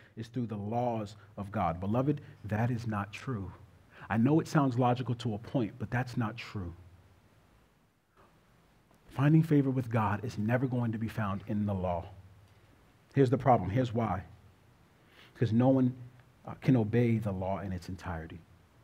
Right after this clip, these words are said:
Look what Paul says in Romans chapter three, verse twenty, in your cross-reference sheet. "No one will be justified in his sight by works of the law." No one. No one is justified before God by works of the law.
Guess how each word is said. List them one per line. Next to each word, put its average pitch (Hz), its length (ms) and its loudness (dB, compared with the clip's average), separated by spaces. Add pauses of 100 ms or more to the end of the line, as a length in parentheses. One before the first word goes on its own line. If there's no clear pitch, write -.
(220)
Look 120 100 -2
what 123 100 -2
Paul 120 180 0
says 113 260 -2
in 101 120 -2
Romans 104 280 -4
chapter 101 280 -4
three, 101 220 -6
verse 92 200 -8
twenty, 95 300 -8
in - 1300 -20
your 101 100 -6
cross-reference 104 500 -4
sheet. 95 220 -8 (1000)
"No 123 200 2
one 160 240 10
will 147 80 6
be 139 120 2
justified 127 640 0
in 127 80 -4
his 127 180 -2
sight 110 280 -4
by 104 80 -4
works 104 380 -8
of 101 80 -6
the 101 80 -4
law." 95 260 -4 (800)
No 143 200 8
one. 107 280 4 (1300)
No 156 180 6
one 220 180 8
is 202 120 6
justified 196 500 10
before 180 240 4
God 180 260 10
by 160 120 10
works 170 340 6
of 190 80 4
the 175 80 4
law. 160 460 8